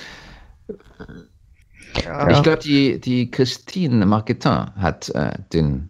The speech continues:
Speaker 2: den Preis ja gewonnen und den hat sie auch sehr verdient. Ich erinnere mich gerade.
Speaker 1: Mhm. Wir können uns ja auch glücklich schätzen, dass wir überhaupt eine Synchro haben, weil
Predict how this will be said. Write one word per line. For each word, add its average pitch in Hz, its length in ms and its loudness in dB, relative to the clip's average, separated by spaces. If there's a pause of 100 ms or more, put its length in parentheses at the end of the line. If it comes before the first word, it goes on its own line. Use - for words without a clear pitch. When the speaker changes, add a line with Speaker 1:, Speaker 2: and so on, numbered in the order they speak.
(140)
Speaker 2:
den 78 100 -2
Preis 78 240 0
ja 78 80 0
gewonnen 67 340 -2
und 76 180 -2
den 95 120 6
hat 104 100 2
sie 104 100 2
auch 98 40 0
sehr 104 140 0
verdient. 98 520 -6
Ich - 100 -8
erinnere 85 240 2
mich 64 140 -6
gerade. - 240 -6 (840)
Speaker 1:
Mhm. 143 240 4 (400)
Wir 143 100 4
können 185 200 8
uns 170 100 2
ja 165 80 6
auch 156 60 4
glücklich 160 360 6
schätzen, 147 340 4
dass - 380 2 (480)
wir 147 400 8
überhaupt 151 480 6
eine 160 80 6
Synchro 156 400 4
haben, 143 340 4
weil 139 220 4